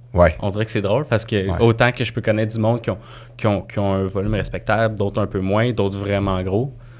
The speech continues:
Speaker 2: C'est, es-tu capable d'en prendre des vraies vacances, mettons ? <laughs> Genre,
Speaker 1: Il faut
Speaker 2: des, il y a des vacances, puis mettons, il y a comme
Speaker 1: Ouais,
Speaker 2: des
Speaker 1: les
Speaker 2: vraies
Speaker 1: vacances
Speaker 2: vacances.
Speaker 1: sur ton téléphone,
Speaker 2: <laughs> Ouais.
Speaker 1: il faut t'en prendre.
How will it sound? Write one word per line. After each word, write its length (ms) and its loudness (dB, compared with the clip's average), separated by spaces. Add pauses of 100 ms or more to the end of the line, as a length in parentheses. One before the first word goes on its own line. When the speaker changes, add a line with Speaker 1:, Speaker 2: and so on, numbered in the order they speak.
(380)
Speaker 2:
C'est, 540 -2 (180)
es-tu 200 -6
capable 280 6
d'en 120 6
prendre 320 4
des 180 4
vraies 220 2
vacances, 360 2
mettons ? 220 2
<laughs> 240 -2
Genre, 100 8 (120)
Speaker 1:
Il 60 4
faut 160 12
Speaker 2:
des, 100 10
il 60 8
y 40 12
a 40 12
des 120 8
vacances, 380 6
puis 100 4
mettons, 180 6
il 60 4
y 40 4
a 20 0
comme 260 2 (220)
Speaker 1:
Ouais, 200 8
Speaker 2:
des 80 6
Speaker 1:
les 60 8
Speaker 2:
vraies 140 8
Speaker 1:
vacances 240 6
Speaker 2:
vacances. 140 4
Speaker 1:
sur 80 2
ton 120 0
téléphone, 520 2
Speaker 2:
<laughs> 20 6
Ouais. 160 10 (120)
Speaker 1:
il 380 0
faut 120 4
t'en 120 4
prendre. 400 0